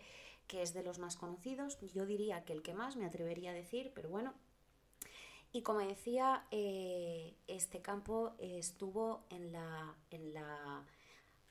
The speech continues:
Alemania nazi de la Segunda Guerra Mundial,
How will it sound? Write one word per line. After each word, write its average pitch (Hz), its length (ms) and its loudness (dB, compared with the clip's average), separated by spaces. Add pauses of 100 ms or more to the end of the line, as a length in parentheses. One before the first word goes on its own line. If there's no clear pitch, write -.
Alemania 185 580 4
nazi 208 480 2
de 202 120 0
la 175 100 -4
Segunda 196 340 0
Guerra 180 220 -6
Mundial, 196 600 0